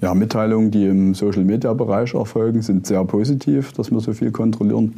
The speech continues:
Hier sind natürlich Befürchtungen da, wann ebbt das wieder ab und, äh, wie geht die Polizei in der Folge damit um.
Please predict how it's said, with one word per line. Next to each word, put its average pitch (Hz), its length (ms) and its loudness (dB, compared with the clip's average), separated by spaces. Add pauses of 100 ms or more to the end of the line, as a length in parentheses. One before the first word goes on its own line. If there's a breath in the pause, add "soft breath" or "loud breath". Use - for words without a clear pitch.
Hier 110 80 0
sind 104 160 0
natürlich 101 400 0
Befürchtungen 110 560 0
da, 98 240 0 (380 loud breath)
wann 104 240 2
ebbt 113 260 -4
das - 180 -6
wieder 180 200 0
ab 147 200 -4 (200)
und, 104 200 0
äh, 104 380 0
wie 104 100 2
geht 98 200 0
die 101 60 -2
Polizei 95 500 0
in 98 80 2
der 92 100 0
Folge 127 300 0
damit 135 360 0
um. 131 160 2